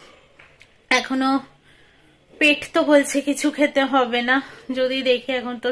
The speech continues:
সবে নটা বাজে, যদি মনে হয় যে না খেতে হবে তো অবশ্যই খেতে হবে, কিছু তো করার নেই। আর আজকের ভাইফোঁটার ব্লগটা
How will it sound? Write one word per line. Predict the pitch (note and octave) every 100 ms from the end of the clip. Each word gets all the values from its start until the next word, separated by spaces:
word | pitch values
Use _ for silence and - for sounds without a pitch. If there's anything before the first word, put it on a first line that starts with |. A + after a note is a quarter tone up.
| B3+
সবে | A#3+ A#3+ A#3
নটা | A3+ A#3 A#3+
বাজে, | A#3 A#3 C4+ - - - _
যদি | B3 A3+ C4+
মনে | C4+ B3+ C4
হয় | B3+ A#3+
যে | B3+
না | B3 A#3
খেতে | B3 A3+ B3
হবে | A#3+ A#3 C4 C4
তো | C4 A3+
অবশ্যই | G#3+ A3 C4 B3+
খেতে | B3+ A#3 A3+
হবে, | A3+ A3+ A#3
কিছু | A3 A3+ A3
তো | G#3+
করার | G#3 G#3 G#3+
নেই। | A#3 D4+ - - - _ A3
আর | A3 A3+ A#3
আজকের | A3+ A3+ C#4+ C4+
ভাইফোঁটার | C4+ B3 B3 C4+ C4+ C4+ C4+ - - -
ব্লগটা | B3 B3 -